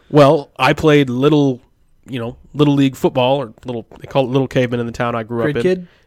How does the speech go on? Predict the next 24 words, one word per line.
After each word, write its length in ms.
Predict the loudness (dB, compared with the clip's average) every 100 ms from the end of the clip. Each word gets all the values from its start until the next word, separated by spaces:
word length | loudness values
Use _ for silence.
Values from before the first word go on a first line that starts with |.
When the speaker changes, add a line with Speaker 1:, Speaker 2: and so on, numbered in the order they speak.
| -4
Speaker 1:
Yeah, 200 | -4 -4 _ -4
grid 180 | -2 0
kid 160 | -2
around 260 | 0 -4 -4
here. 200 | -8 -8 _ _ _ _ _
Um, 380 | -6 -4 -4 -8 _ _ _ _
and 480 | -4 -2 -2 -6 -10 -16 _ _ _ _ _ _ _ _ _ -6
everybody's 760 | -2 2 2 4 4 4 4 2
helmets 320 | 2 0 -2
were 120 | -2
white. 260 | -2 -4 -8 _ _ -20 -6 -6 -6
Speaker 2:
<laughs> 180 | -10 -10 _ _ -14
It's 80 |
cheap. 420 | -2 -2 -2 _ -8
Speaker 1:
It's 300 | -8 -10 -14
cheap. 320 | -2 -2 -2 _ _
Speaker 2:
Yeah, 220 | -8 -6 -8 _
that, 280 | -8 -8 -6
that's 180 | -10 -8
a 20 |
good 140 | -8 -6
point. 320 | -6 -6 -10 _ _
Speaker 1:
So 760 | -2 2 4 4 4 2 0 -4 _ _ _ _
it's, 340 | -10 -10 -18